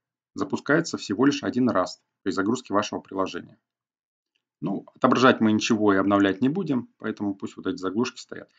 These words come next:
Их даже можно, в принципе, для нашего урока и удалить.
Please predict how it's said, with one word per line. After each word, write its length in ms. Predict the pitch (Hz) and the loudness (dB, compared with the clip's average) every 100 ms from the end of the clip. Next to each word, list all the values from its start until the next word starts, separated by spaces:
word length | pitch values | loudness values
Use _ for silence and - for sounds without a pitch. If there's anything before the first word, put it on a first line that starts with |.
| _ - | _ -8
Их 100 | 127 | 0
даже 180 | 127 117 | 2 4
можно, 300 | 120 117 110 | 4 4 0
в 80 | - | -2
принципе, 460 | 107 107 - 107 _ _ _ _ _ - | -2 -2 -6 -6 _ _ _ _ _ -4
для 100 | 104 | 2
нашего 300 | 110 110 107 | 2 4 4
урока 320 | 110 113 110 | 4 2 2
и 20 | |
удалить. 500 | 101 110 107 87 - | 0 2 2 0 -6